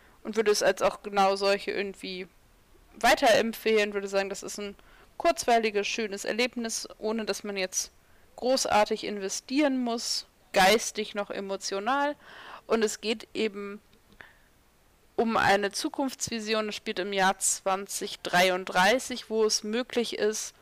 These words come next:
kurz vor seinem Tod sich hochladen zu lassen, daher der Titel der Serie, und eben ein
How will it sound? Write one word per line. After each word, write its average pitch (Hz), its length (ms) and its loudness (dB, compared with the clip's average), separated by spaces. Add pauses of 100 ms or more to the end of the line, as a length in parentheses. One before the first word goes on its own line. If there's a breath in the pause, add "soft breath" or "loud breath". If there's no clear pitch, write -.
(920 soft breath)
kurz 262 340 0
vor 247 240 4
seinem 220 420 0
Tod 202 640 -4
sich 196 520 -6 (840)
hochladen 247 720 6
zu 247 220 -8
lassen, 233 600 0 (720 soft breath)
daher 196 460 2
der 185 180 0
Titel 269 320 -6
der 208 180 0
Serie, 202 420 0 (420 soft breath)
und 220 260 2
eben 208 300 -2
ein 190 480 0